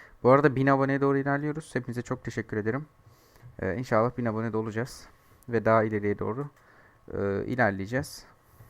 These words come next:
Evet. Bize ilk gelen adı şu şekilde oldu. Güzel. Şöyle bakalım. Su yosun çiftliği ve çiftçi paketleri var. Çiftçi paketini alalım bakalım.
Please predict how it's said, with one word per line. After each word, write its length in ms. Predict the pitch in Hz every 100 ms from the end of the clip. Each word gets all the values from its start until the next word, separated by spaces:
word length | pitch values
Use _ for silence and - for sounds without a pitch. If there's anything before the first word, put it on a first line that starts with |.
| - _ _ - - - - - _ _ _ _ _ _ _ - - - - - - -
Evet. 360 | 190 143 - - -
Bize 180 | 147 165
ilk 140 | 175 -
gelen 200 | 151 139
adı 180 | 135
şu 100 | 156
şekilde 380 | - 120 107 104
oldu. 760 | 101 104 143 147 147 147 151 151 - - - - - 147 -
Güzel. 280 | 175 127 113 131 _ _ _ _
Şöyle 400 | - - 107 104
bakalım. 400 | 110 107 104 113 127 _ _ _ _ - - _ _ _ _
Su 240 | - 165
yosun 280 | 151 - 147
çiftliği 320 | - 147 151
ve 120 | 151
çiftçi 320 | - 151 -
paketleri 500 | 135 113 101 - 98
var. 200 | 120 - -
Çiftçi 320 | - - -
paketini 400 | 160 - 120 151
alalım 320 | 135 110 98
bakalım. 380 | 98 - 101 123